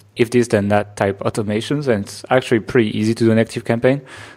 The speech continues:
Essentially built the first automation saying if for anyone that signed up a month ago or before that, if you've never opened an email, instant unsubscribe. So that unsubscribed ten thousand emails already.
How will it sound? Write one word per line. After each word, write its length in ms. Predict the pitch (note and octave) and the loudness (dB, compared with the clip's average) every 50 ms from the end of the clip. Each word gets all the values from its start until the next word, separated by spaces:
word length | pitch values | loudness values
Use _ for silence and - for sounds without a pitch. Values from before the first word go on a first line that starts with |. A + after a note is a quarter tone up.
| _ | _
Essentially 380 | - - C#3+ C#3 C3+ - D3 C3+ | -2 0 0 0 2 4 4 4
built 220 | A#2+ B2 B2+ B2 | 4 4 2 2
the 80 | - A#2+ | 2 0
first 280 | - - C3+ C#3+ C#3+ - | 2 2 2 2 0 0
automation 440 | - C3 A2+ A2+ A#2 - - A#2 A2+ | 0 2 4 4 4 4 4 0 2
saying 340 | A#2 B2+ A2+ A2 A2 A2 - | 4 4 4 4 4 0 0
if 520 | A2+ A#2 A2+ A#2+ A#2 A2 - - - - - - - _ | 2 2 4 4 4 2 -2 -10 -18 -20 -20 -20 -18 _
for 180 | - C3+ C3 C3 | 0 0 2 2
anyone 240 | C#3+ D3+ E3+ E3 D#3+ | 4 4 4 4 4
that 140 | D#3+ D3 - | 4 2 2
signed 260 | - D3 C3+ C3+ C3 | 2 2 2 4 4
up 140 | C3 B2 - | 2 2 0
a 140 | - - A2+ | 0 0 0
month 480 | A#2+ B2 B2 C3+ C#3+ - - - - - - - | 2 4 2 2 0 -4 -8 -10 -12 -14 -6 -4
ago 380 | C3 A#2 - B2+ B2 B2 A#2+ A#2+ | -4 0 2 4 4 4 4 4
or 140 | - A2 G#2 | 2 -2 -4
before 380 | A2 A2 - - C#3 C3+ B2+ | -4 -8 -2 0 0 2 2
that, 380 | A#2+ G#2 F#2+ G2 G#2 - - - _ - - - _ _ _ _ - | 0 -4 -6 -6 -8 -10 -14 -20 _ -20 -20 -20 _ _ _ _ -4
if 160 | - - - | -4 -2 -2
you've 120 | C3+ A#2 | -2 2
never 180 | B2+ C#3+ D3 C#3+ | 2 4 4 6
opened 260 | B2+ A#2 - C3+ B2 | 4 4 4 2 2
an 100 | A#2 A2 | 2 2
email, 500 | A#2 A#2+ A2 G2+ G2+ G2 G#2 G#2+ - - - - | 0 0 0 0 0 0 0 -2 -6 -10 -12 -10
instant 440 | A#2 A#2 A2 - - B2+ A2+ G#2+ | -8 -8 -8 -6 -6 -6 -6 -6
unsubscribe. 600 | - A2+ G2+ - - - - - - - - - - - _ _ | -8 -10 -12 -12 -14 -18 -16 -12 -12 -12 -12 -12 -18 -20 _ _
So 380 | _ - - A2+ G#2+ G#2+ G#2+ - - _ _ _ _ _ | _ -4 -2 0 0 0 -4 -6 -12 _ _ _ _ _
that 180 | A#2+ B2+ C#3 - | -2 -2 0 0
unsubscribed 540 | C#3+ C3+ - D3 B2+ - - B2+ A#2 A2+ - | -2 -2 -2 -4 -4 0 0 0 0 2 2
ten 180 | - A#2+ A#2+ | 0 0 2
thousand 360 | - B2 A2+ A2 G#2 G#2+ G#2+ G2+ | 4 4 4 4 2 0 -4 -6
emails 340 | G2+ F#2+ G2 G2+ G2+ F#2+ | -6 -8 -8 -10 -10 -12
already. 400 | G2+ G#2 G#2+ G#2 G#2 G#2+ A#2 B2+ | -12 -12 -10 -12 -12 -12 -14 -14